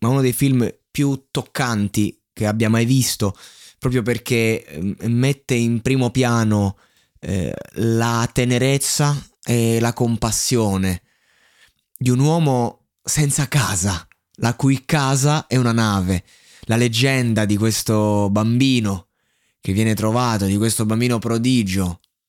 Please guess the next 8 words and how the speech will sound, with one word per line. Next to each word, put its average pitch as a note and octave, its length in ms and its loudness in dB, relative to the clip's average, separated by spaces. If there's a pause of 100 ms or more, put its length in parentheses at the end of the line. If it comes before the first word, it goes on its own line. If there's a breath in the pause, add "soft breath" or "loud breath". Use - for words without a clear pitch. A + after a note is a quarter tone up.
(280)
eh, G2 760 -4 (1300)
e B2+ 120 -2
di, A#2 80 -4
e - 100 -2
di A#2+ 140 0
tutto C3 260 -2
quello A2+ 320 0
che, - 280 -4